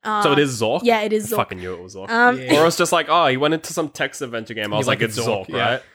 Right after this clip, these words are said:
Speaker 1: Yeah,
Speaker 2: Yeah.
Speaker 1: so he goes
Speaker 3: It's
Speaker 1: into
Speaker 3: either Zork or
Speaker 1: Zork.
Speaker 3: Lord of the Rings.
Speaker 1: Um, he,
Speaker 2: No, it's, it's
Speaker 1: like,
Speaker 2: Zork.
Speaker 1: another
Speaker 3: Zork.
Speaker 1: part of the
Speaker 2: <laughs> It's Zork.
Speaker 1: another part of, like, the clue tells him to look for, like, a whistle from a Captain Crunch cereal box, which just happens to be inside this,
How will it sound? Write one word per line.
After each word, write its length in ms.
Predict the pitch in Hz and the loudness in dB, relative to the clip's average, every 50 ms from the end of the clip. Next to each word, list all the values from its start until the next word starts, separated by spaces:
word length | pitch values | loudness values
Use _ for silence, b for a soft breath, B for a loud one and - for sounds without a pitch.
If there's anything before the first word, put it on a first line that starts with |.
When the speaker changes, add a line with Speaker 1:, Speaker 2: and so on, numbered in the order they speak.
| _ _ | _ _
Speaker 1:
Yeah, 160 | - 262 240 196 | -2 0 0 0
Speaker 2:
Yeah. 80 | 180 | 0
Speaker 1:
so 140 | - - 277 | 2 6 6
he 60 | 294 285 | 6 8
goes 160 | 320 339 339 | 8 6 6
Speaker 3:
It's 80 | 330 339 | 6 4
Speaker 1:
into 100 | 311 180 | 4 4
Speaker 3:
either 160 | 285 240 170 | 4 4 2
Zork 60 | - | 2
or 100 | 302 - | 2 2
Speaker 1:
Zork. 60 | - 135 | 0 0
Speaker 3:
Lord 120 | 254 120 | -2 -4
of 60 | 110 | -4
the 60 | 110 107 | -6 -10
Rings. 140 | 107 104 - | -10 -2 2
Speaker 1:
Um, 400 | 247 254 254 254 254 254 254 - - | 2 4 4 2 2 -2 -6 -12 -16
he, 260 | 285 - - 294 277 269 | -12 -4 0 0 2 2
Speaker 2:
No, 220 | - 262 - - | 0 -2 -4 -10
it's, 180 | - - - - | -16 -16 -18 -18
it's 80 | - - | -16 -10
Speaker 1:
like, 280 | - 104 277 269 262 135 | -4 2 4 4 4 2
Speaker 2:
Zork. 140 | - - 131 | 2 0 2
Speaker 1:
another 240 | 294 311 330 339 392 | 4 4 6 6 4
Speaker 3:
Zork. 60 | - | 6
Speaker 1:
part 160 | 180 339 320 330 | 6 6 6 6
of 60 | 285 | 6
the 80 | 285 302 | 4 2
Speaker 2:
<laughs> 20 | |
It's 180 | 277 233 - - | 2 2 0 0
Zork. 800 | - - - - - - - - - - - - - - - - - - - - | 0 -2 -2 -6 -12 -12 -12 -12 -6 -4 0 0 0 0 -2 -12 -14 -10 -2 2
Speaker 1:
another 300 | 285 294 311 320 370 330 | 4 6 6 6 4 2
part 240 | - - 339 302 | 4 6 6 8
of, 100 | 311 294 | 8 6
like, 260 | 269 277 262 247 - - | 6 4 4 4 4 2
the 120 | 240 247 | 2 2
clue 460 | 240 - - 285 262 262 269 277 285 | 2 2 2 4 4 4 4 2 0
tells 320 | - - 262 240 247 247 254 | 0 4 6 6 8 8 6
him 120 | 254 254 | 2 2
to 80 | 247 254 | 2 2
look 200 | 240 240 240 - | 4 2 2 0
for, 160 | - - 254 240 | 0 0 2 4
like, 400 | 226 220 220 208 - - - b b b b b b b b - | 6 6 4 4 0 -6 -18 b b b b b b b b 0
a 120 | 233 226 220 | 4 6 6
whistle 500 | 214 208 240 233 233 - 262 240 226 226 | 6 8 6 6 6 8 6 6 6 6
from 240 | 226 - 240 233 233 | 2 0 0 2 2
a 180 | 226 220 220 214 | 2 2 2 0
Captain 420 | - - 233 226 - - 240 233 | 2 2 2 2 2 0 -2 -2
Crunch 300 | - - 233 226 220 - | 0 0 0 0 0 0
cereal 320 | - 240 220 233 240 240 | 2 4 4 6 6 6
box, 320 | 226 269 294 311 - - - | 8 8 6 6 4 -2 -2
which 220 | 233 220 - - | -2 -2 0 0
just 160 | - 233 214 | 0 0 2
happens 400 | - 240 226 - - 247 240 - | 4 2 2 2 2 0 0 0
to 80 | - 247 | -2 -2
be 160 | 208 226 220 | 0 2 2
inside 420 | 220 220 208 - 214 208 208 202 208 | 2 2 2 4 4 4 4 4 2
this, 280 | 214 208 - - - | -2 -4 -4 -8 -10